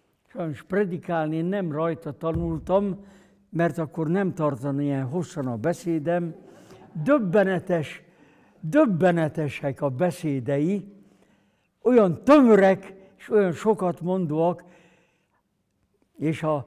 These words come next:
az őt szentelő pápa, harmadik Sixtus, az a híres pápa, ugye a níciai zsinat, aminek a hitvallását vasárnaponként imádkozzuk,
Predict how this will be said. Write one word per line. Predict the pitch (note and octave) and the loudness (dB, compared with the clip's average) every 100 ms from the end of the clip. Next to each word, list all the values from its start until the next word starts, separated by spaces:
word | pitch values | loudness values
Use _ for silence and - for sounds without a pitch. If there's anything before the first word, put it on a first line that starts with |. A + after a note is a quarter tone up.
| - | -12
az | - D#3 | -10 -8
őt | A3 B3 A3 | -2 0 0
szentelő | - G3+ G#3 F#3 F3 E3 D3+ C3+ - _ _ _ _ _ _ | -2 -2 -2 0 -2 0 0 -4 -12 _ _ _ _ _ _
pápa, | E3+ F3+ F3+ E3+ F3+ F3 - _ | 0 2 0 0 0 -2 -14 _
harmadik | - F#3+ E3 D3+ B2+ - | -2 0 0 -4 -6 -10
Sixtus, | - G3+ - - G3 F3+ - - _ | -8 -8 -10 -10 -10 -10 -14 -20 _
az | - D#3+ | -8 -4
a | |
híres | D#3 F3+ G#3+ D3+ C3+ | -2 -2 -4 -4 -6
pápa, | - F3 E3+ E3 C#3 - - - | -4 -2 -2 -4 -6 -10 -20 -8
ugye | D3+ | -2
a | D3 | 0
níciai | D#3 A#3 A3+ - F3 D#3+ D3+ C#3+ - _ _ | 2 2 0 -2 0 2 0 -4 -10 _ _
zsinat, | C3+ D#3 F#3 F#3 F3+ | -4 -2 0 0 0
aminek | D#3 C#3+ C#3 B2+ | -2 -2 -2 -4
a | D3 - - - | -6 -6 -12 -4
hitvallását | A3 - E3 D3+ D3 D3 - C3+ C3 - _ - | -4 -2 0 2 2 0 -2 -6 -6 -12 _ -6
vasárnaponként | F3 - D3+ C3 C3 - C#3 A#2+ - B2 A2 | -6 -4 -4 -4 -6 -8 -10 -8 -8 -8 -6
imádkozzuk, | A3 G#3 F3 - - D3+ C3 D3 | -4 -2 -2 -6 -10 -10 -8 -10